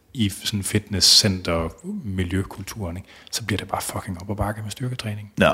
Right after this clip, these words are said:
Speaker 1: Så det gør det bare. Det kommer, not gonna fucking happen. Altså, så kan det være, man kan snige den ind ad bagdøren med CrossFit, eller, du ved, sådan et eller andet andet, ikke? Men, men, men, men hvis, altså, hvis man kan sørge for, at, at,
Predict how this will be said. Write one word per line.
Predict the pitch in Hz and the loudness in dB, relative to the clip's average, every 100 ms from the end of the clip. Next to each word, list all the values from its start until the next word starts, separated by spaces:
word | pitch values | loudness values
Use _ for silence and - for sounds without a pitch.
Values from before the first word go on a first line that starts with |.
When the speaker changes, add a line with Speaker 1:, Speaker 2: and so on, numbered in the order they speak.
| - | 4
Speaker 1:
Så | - | 0
det | 123 | 4
gør | 120 | 6
det | 123 | 6
bare. | 104 95 | 4 2
Det | |
kommer, | - 117 123 127 - - | -2 -4 -4 -16 -20 -14
not | 214 123 117 - | -2 0 0 0
gonna | 101 | -2
fucking | 95 - 107 110 | 2 2 2 2
happen. | 98 123 123 - _ | 2 2 2 -6 _
Altså, | 123 107 - - - | 0 0 0 -8 2
så | 127 | 4
kan | |
det | 123 | 8
være, | 123 | 8
man | 123 | 8
kan | 113 | 6
snige | 123 | 4
den | 101 | 4
ind | 120 | 6
ad | 110 | 8
bagdøren | 101 120 113 95 85 | 8 8 8 6 4
med | 87 | 0
CrossFit, | - 117 117 - 107 95 | 4 4 4 2 2 2
eller, | - 101 92 87 92 113 185 | -4 -4 -4 -6 -10 -14 -10
du | 101 | -2
ved, | 95 | -2
sådan | 101 | 0
et | 98 101 | -4 -2
eller | 95 | -2
andet | 95 | 0
andet, | 104 131 139 104 | 4 6 8 6
ikke? | 101 | 6
Men, | 104 95 - - - - - - | 4 2 -4 -20 -20 -20 -18 -10
men, | 101 | 0
men, | 127 127 147 | 2 2 2
men | 120 113 113 269 - - _ - - - - | 2 2 -2 -12 -16 -20 _ -20 -20 -20 0
hvis, | 117 - 131 170 | 0 0 -8 0
altså, | 110 | 2
hvis | 95 110 117 | 4 2 4
man | 107 | 4
kan | |
sørge | 110 151 160 156 | 6 8 8 10
for, | 135 127 | 8 8
at, | 113 - - | 2 -2 -8
at, | 110 - - | -8 -8 -12